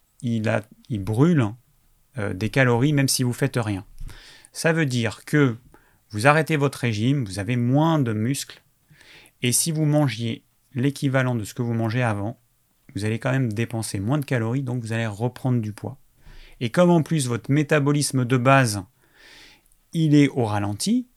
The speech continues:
eh ben vous allez, à quantité égale par rapport à avant, vous allez forcément reprendre du poids. Et votre corps,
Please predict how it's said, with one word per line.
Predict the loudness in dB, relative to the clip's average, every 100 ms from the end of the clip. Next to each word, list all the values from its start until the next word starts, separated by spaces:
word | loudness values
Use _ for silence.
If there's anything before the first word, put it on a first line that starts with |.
| _ _ _
eh | -2
ben | 0 0
vous | -2 -4
allez, | -2 -2 -2 -4 _ _ _ -20 -20 -8
à | -6
quantité | -4 -4 -4 -6 0
égale | 0 4 2 2
par | -2 -2
rapport | -2 -2 -4
à | -4
avant, | -2 -2 -2 -10 -20 -20 -20 -20 -12
vous | -2 0 2
allez | 4 2 0
forcément | -2 -2 0 0 2 2
reprendre | 2 0 0 2
du | 0 -4
poids. | -6 -10 -10 _ _ -20 -20 -14 -12 0 0 0 -2
Et | 0
votre | 2 2 0
corps, | 2 2 2 0 -10